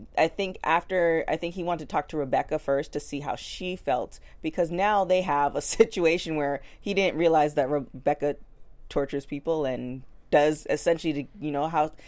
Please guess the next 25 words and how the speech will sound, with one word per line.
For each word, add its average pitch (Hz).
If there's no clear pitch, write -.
how 208
she 214
got 196
into 185
the 180
position 170
she 160
is 151
now, 180
she 160
had 151
to 165
do 143
some 143
things 147
that 135
are 143
not 135
beyond 143
the 147
scope -
of 139
his, 127
you 143
know, 127